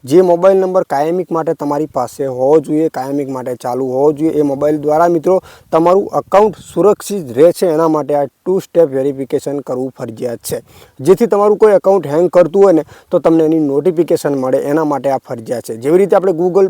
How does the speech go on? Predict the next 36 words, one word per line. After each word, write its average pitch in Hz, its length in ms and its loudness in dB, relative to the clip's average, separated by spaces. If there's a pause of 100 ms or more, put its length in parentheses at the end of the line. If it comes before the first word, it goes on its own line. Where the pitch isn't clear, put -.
Pay 190 240 0 (360)
અથવા 160 260 2
PhonePe 170 480 2
વાપરીએ 180 480 4
તો 160 140 2
ખબર 180 260 0
છે 226 100 -2
ને 202 80 -2
કે 160 100 -2
પહેલું 165 300 0
સ્ક્રીન 180 460 0 (560)
લોક 147 280 4
માગે 120 300 -4
છે, - 160 -14 (360)
એવી 170 200 4
રીતે 175 260 0 (160)
આ 160 120 2
પણ 185 160 0
મિત્રો 185 240 -2
ચેનલને 175 420 2
મોનેટાઇઝેશન 165 680 2
કરવા 147 200 2
માટે 139 280 0
આ 139 220 -2
ફરજિયાત 147 520 0
છે 139 120 -8
તમારા 123 300 -8
માટે. 120 240 -4 (260)
એટલે 151 160 0
આ 156 60 2
પહેલું 151 300 -2
સ્ટેપ 156 240 0
તમારે 139 340 -2
ફરજિયાત 147 460 -2
કરવું 131 340 -6
જ 123 40 -18